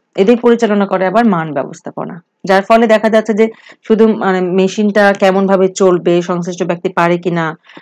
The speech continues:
আহ, তাদের সম-, মানে, যাবতীয় তাদেরকে যোগাযোগ প্রতিষ্ঠা করা, তাদেরকে বুঝিয়ে দেওয়া,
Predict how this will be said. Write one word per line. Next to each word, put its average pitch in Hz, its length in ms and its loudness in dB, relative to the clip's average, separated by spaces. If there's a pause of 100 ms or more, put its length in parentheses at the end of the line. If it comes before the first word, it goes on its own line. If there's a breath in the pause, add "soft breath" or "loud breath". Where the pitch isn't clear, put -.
(140 loud breath)
আহ, 175 160 -2
তাদের 175 240 0
সম-, 175 340 -4
মানে, 165 280 -4
যাবতীয় 180 400 -2
তাদেরকে 175 480 -2
যোগাযোগ 175 400 -2
প্রতিষ্ঠা 170 400 -6
করা, 165 160 -2
তাদেরকে 170 320 -2
বুঝিয়ে 175 460 -2
দেওয়া, 160 400 -2